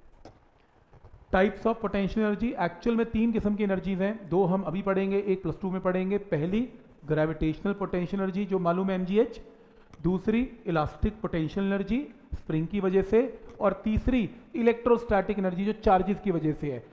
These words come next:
जैसे मैंने example दिया था, दो positive, positive charges दूर पड़े हुए हैं और आप पास लेके आ रहे हैं, आप nature के against work done कर रहे हैं, और आप जब इन्हें छोड़ेंगे तो आपको work done तो करना पड़ेगा pass लाने के लिए। जब आप छोड़ेंगे,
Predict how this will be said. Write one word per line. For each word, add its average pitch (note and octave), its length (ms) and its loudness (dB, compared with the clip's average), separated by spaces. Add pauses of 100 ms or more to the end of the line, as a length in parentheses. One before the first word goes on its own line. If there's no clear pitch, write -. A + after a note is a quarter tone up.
(160)
जैसे F3 140 2
मैंने G3 120 0
example F3 380 0
दिया F#3+ 220 2
था, G3+ 440 0 (100)
दो G3 140 6
positive, F#3 480 0
positive F#3+ 280 -4
charges G3 540 -2 (260)
दूर A3 200 0
पड़े G3+ 200 2
हुए F#3+ 100 0
हैं G#3 80 0
और G#3 100 4
आप G#3 160 0
पास F#3 260 2
लेके F3+ 180 -2
आ D#3 100 -2
रहे D3 120 -8
हैं, A#2 140 -14 (540)
आप F#3 180 -2
nature F#3 320 -2
के F#3+ 140 -2
against F3+ 220 -4
work E3 260 -2
done F#3+ 120 -2
कर E3 180 -4
रहे E3 120 -2
हैं, A3+ 260 -4 (260)
और E3 140 0
आप F#3 240 0
जब G3 120 0
इन्हें G3 160 -4
छोड़ेंगे F3 500 -2
तो - 440 -16
आपको D#3+ 180 -8
work D#3+ 200 0
done F#3 100 -2
तो F#3 80 -4
करना F#3 240 0
पड़ेगा A3+ 280 2
pass G#3 360 -2
लाने F3+ 200 -2
के F3+ 80 -6
लिए। E3 100 -4
जब D#3 120 -8
आप D#3+ 160 -10
छोड़ेंगे, F#3+ 380 0